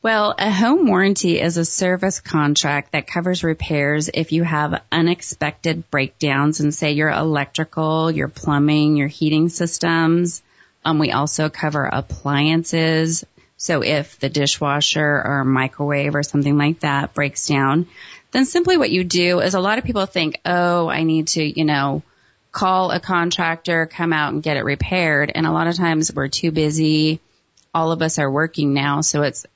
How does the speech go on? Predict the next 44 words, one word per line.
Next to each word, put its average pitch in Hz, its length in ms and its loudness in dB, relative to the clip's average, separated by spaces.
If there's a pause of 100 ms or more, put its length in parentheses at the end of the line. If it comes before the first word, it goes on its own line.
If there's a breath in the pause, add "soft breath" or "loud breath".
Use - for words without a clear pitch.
difficult. 185 600 -2
All 220 160 0
you 233 140 0
do 196 100 2
is 170 120 -2
call 165 260 -4
the 160 100 -2
one 156 180 0
eight 165 140 -2
hundred 156 340 0
number, 160 460 0 (580 loud breath)
and 160 500 0
we 160 160 2
set 180 340 -4
up 156 200 -4
the 160 100 -4
call 156 300 -4
with 165 120 -4
the - 60 -10
contractor. 175 920 -2
Say 147 300 -2
it's - 260 -4
your 147 180 0
dishwasher 147 680 0
that's 160 200 -2
broken 175 400 0
down. 175 420 2 (460 loud breath)
We'll 165 120 -2
just 165 260 -2 (340)
set 156 280 -2
it 160 100 0
up, 185 280 -2
and 151 180 0
you 156 140 2
schedule 170 400 -2
the 160 120 -2
time 160 400 0
when 160 140 2
you're 160 180 2
available. 165 760 0
They'll 151 320 -2
come 160 220 -2
out 165 380 0
and 196 320 -2